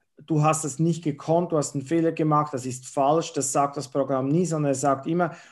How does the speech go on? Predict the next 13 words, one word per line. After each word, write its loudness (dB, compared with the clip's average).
super, 0
du 4
hast 2
es -8
geschafft, 0
könntest 0
du -6
es -8
vielleicht 0
auch 0
noch -8
anders 0
machen? -4